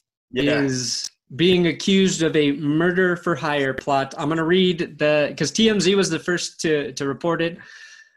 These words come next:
Speaker 2: Uh, I'm just gonna read what, what they wrote, and then we'll discuss.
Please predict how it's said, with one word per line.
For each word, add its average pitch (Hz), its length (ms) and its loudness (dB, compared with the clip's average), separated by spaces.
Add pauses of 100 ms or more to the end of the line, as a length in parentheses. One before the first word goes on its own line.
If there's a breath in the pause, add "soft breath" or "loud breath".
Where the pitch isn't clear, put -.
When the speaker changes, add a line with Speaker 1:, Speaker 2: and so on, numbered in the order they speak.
(200 loud breath)
Speaker 2:
Uh, 131 220 -6
I'm 160 140 0
just 180 120 0
gonna 196 140 2
read 175 240 2
what, 156 240 0
what 147 160 -4
they 143 140 0
wrote, 131 420 -2
and 131 120 -6
then 123 160 -4
we'll 117 120 -4
discuss. - 920 -10